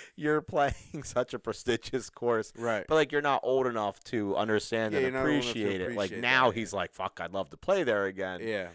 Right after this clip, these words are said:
Speaker 2: right.
Speaker 1: And whatnot. But, like, at that time, he was just kinda like, "Eh, it was golf. You know, my dad's my coach. That's always difficult,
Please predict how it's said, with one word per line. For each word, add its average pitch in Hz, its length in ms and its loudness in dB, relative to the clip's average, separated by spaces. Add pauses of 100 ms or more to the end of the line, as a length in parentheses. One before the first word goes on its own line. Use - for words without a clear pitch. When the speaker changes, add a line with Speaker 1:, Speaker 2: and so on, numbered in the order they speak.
Speaker 2:
right. 90 200 -6
Speaker 1:
And 113 220 0
whatnot. 107 440 -2
But, 110 120 0
like, 107 240 -2
at 113 220 -2
that 104 220 0
time, 147 420 2
he 117 100 -4
was 107 140 -4
just 110 180 -6
kinda 113 200 -4
like, 110 280 0
"Eh, 147 160 0 (440)
it 131 120 2
was 127 200 4
golf. 113 480 4
You 104 120 -8
know, 95 100 -6
my 85 140 -4
dad's 110 380 2
my 90 100 0
coach. - 540 6
That's 107 260 -2
always 95 280 2
difficult, 101 640 -4